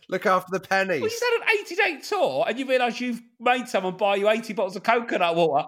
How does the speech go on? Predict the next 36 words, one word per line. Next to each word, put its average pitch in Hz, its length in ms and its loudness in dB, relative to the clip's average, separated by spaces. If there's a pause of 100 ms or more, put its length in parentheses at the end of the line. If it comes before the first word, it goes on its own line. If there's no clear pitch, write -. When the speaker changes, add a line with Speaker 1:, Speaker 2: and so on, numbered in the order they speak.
(140)
Speaker 2:
It's - 100 -4
like 453 280 2
a 381 60 6
hundred 285 160 -2
and 233 100 -2
forty 220 280 0
quid 202 180 0
on 196 120 -2
coconut 392 480 0
water 156 180 0
I 143 60 4
didn't 135 240 -4
drink. 139 160 -4 (140)
Anyway, 233 200 2
I - 20 0
was 196 80 0
trying 247 160 0
to - 60 -4
stop - 400 -2
drinking 135 720 -4 (460)
Diet 156 340 2
Coke, 208 400 -2
and 131 100 -8
someone 151 340 -2
said 135 420 -2
that, 127 200 0
um, 120 240 -2 (220)
coconut 135 380 -2
water 131 140 -6
was 120 140 -10
more 131 200 -2
rehydrating. 123 800 0
So 143 160 -4
I 131 140 0 (140)
got 202 220 -2
both, 139 340 -2